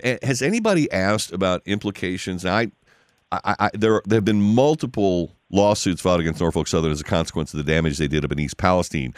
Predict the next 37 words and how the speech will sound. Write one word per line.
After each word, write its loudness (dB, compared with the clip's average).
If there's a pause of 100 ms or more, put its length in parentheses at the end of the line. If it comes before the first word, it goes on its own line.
(320)
Um, 2
how 2
much 0
damages 0
are 4
and 0
whether 0
or -2
not -2
punitive -2
damages -2
might 0
be -4
awarded 0
in -2
any -2
given -4
lawsuit -2
remains -2
to -14
be -6
seen. -2
There 0
is -2
class -2
action, -2
I -4
believe. -2
I -2
don't -2
know 0
if -10
it's -10
been -8
certified 0
or 0
not. 0